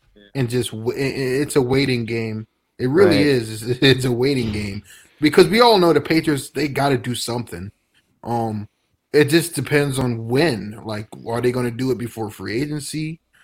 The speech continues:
Speaker 1: Um, or are they gonna do it right before the draft? You know what I mean? Because let's say they really like a quarterback in a draft and they know they can get up, they can get him.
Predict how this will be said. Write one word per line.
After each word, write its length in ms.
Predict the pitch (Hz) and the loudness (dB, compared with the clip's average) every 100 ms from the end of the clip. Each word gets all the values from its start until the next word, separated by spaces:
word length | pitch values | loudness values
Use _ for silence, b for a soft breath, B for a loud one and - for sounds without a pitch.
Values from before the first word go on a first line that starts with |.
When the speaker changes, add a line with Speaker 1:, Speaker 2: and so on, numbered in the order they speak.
| b _ _ _ | b _ _ _
Speaker 1:
Um, 420 | 120 120 117 113 | -4 -4 -2 -6
or 340 | 104 120 120 127 | -6 -4 -2 -2
are 40 | |
they 100 | 131 | -2
gonna 240 | 127 127 123 | -2 -2 -2
do 280 | 120 123 123 | -2 0 0
it 200 | 113 - _ - | -2 -8 _ -18
right 480 | 110 113 123 127 - - | -10 -6 -4 -6 -10 -12
before 400 | 123 117 120 123 | -10 -8 -6 -4
the 100 | 131 | -4
draft? 880 | 127 139 143 151 120 - - - - _ _ _ _ | -4 -2 0 0 -2 -6 -16 -16 -18 _ _ _ _
You 140 | 117 | -8
know 100 | 117 | -6
what 120 | 117 123 | -6 -6
I 60 | |
mean? 440 | 120 127 131 135 131 B B B | -4 -4 -4 -6 -10 B B B
Because 260 | 143 170 | 4 6
let's 200 | 151 196 | 6 4
say 140 | - 185 | 6 6
they 140 | 175 | 6
really 320 | 156 143 175 151 | 4 4 4 4
like 200 | 147 151 | 2 0
a 80 | 135 | -2
quarterback 500 | 143 151 143 139 139 | 0 2 2 0 0
in 80 | 123 | -4
a 60 | |
draft 500 | 110 117 131 147 - | -4 -4 -2 -4 -4
and 100 | 120 | -4
they 80 | 123 | -2
know 200 | 123 123 | 0 0
they 120 | 123 | 0
can 240 | 123 120 113 | -2 -6 -4
get 140 | 117 | -2
up, 180 | 139 143 120 | -2 -4 -6
they 120 | 113 | -6
can 180 | 113 110 | -8 -8
get 180 | 120 135 | -6 -4
him. 240 | 170 180 | -4 -8